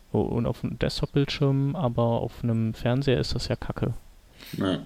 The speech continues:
Speaker 2: das stimmt.
Speaker 1: Und, ähm, darum gibt's noch eine zweite, äh, Maßeinheit, die vielleicht noch, ähm, besser ist. Das sind, äh, ähm, ich glaub, das ist das, äh,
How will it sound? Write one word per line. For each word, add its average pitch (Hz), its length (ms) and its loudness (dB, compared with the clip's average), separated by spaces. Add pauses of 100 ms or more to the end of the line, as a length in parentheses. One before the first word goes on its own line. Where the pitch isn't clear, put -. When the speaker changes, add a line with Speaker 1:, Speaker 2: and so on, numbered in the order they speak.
(140)
Speaker 2:
das - 140 -4
stimmt. - 380 -8 (880)
Speaker 1:
Und, 117 500 -2
ähm, 113 400 0 (260)
darum 117 260 2
gibt's - 240 -4
noch 123 120 2
eine 117 140 2
zweite, 143 800 4
äh, 127 120 2
Maßeinheit, 127 920 2 (920)
die 120 80 -4
vielleicht 113 300 -2
noch, - 320 0
ähm, 113 520 0
besser - 280 2
ist. 127 240 0
Das - 140 -4
sind, 120 440 -2
äh, 113 360 0 (840)
ähm, 113 520 0 (560)
ich - 100 -8
glaub, - 160 -2
das - 200 -6
ist - 180 -4
das, - 400 -2
äh, 117 200 -4